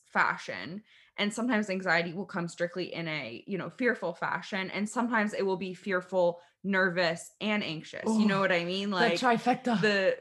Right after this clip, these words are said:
Speaker 1: the dark triad.
Speaker 2: The dark
Speaker 1: <laughs>
Speaker 2: triad.
Speaker 1: Um, but you know, I think that, like,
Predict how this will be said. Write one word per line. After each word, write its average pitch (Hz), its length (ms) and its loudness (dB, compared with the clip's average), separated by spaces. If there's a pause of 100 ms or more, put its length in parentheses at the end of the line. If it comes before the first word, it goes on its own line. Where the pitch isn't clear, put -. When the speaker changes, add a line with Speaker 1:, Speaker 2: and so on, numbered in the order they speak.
(120)
Speaker 1:
the 185 280 -2
dark 208 280 4
triad. 202 840 6
Speaker 2:
The - 80 4
dark 285 340 6
Speaker 1:
<laughs> - 0 -
Speaker 2:
triad. 247 920 6
Speaker 1:
Um, 208 640 4 (320)
but 254 560 4 (320)
you 240 160 0
know, 208 260 4
I 226 140 4
think 262 240 -4
that, 240 140 -2
like, 175 260 0